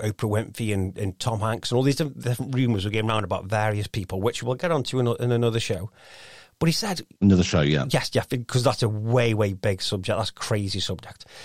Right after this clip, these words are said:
Speaker 1: But, but basically what he
Speaker 2: Mm.
Speaker 1: was saying is there's gonna be these different things that come up in the future, conspiracy theories. We're saying to people, "These things are coming up,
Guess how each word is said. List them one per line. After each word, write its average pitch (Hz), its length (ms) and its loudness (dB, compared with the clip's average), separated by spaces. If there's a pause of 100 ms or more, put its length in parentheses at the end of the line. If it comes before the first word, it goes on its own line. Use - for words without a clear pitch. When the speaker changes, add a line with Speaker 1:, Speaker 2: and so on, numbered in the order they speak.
(200)
Speaker 1:
But, - 180 2
but - 160 -2
basically 208 380 0
what 175 100 8
he 160 60 8
Speaker 2:
Mm. - 20 6
Speaker 1:
was 123 120 2
saying 127 260 0
is - 320 -4
there's 120 160 -2
gonna 151 160 4
be 131 60 2
these 120 180 2
different 107 280 0
things 156 200 2
that 127 80 -2
come 113 120 0
up 98 120 -4
in 110 80 -2
the 117 40 2
future, - 380 -4
conspiracy 127 560 -2
theories. 92 380 -6
We're 110 80 -2
saying 127 240 -2
to - 80 -8
people, 98 320 -10
"These 123 320 -2
things 104 220 0
are 101 40 -4
coming 120 300 2
up, 92 80 -4